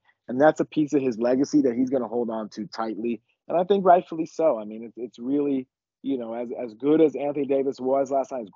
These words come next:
great as he was in that game, it was still at various points offensively,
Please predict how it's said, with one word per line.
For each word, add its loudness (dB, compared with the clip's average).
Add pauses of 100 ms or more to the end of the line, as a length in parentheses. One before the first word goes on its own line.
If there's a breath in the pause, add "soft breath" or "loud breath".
(140)
great -8
as -12
he -6
was -6
in -18
that -10
game, -10 (580)
it -2
was -4
still 6
at -8
various -2 (100)
points -8
offensively, -8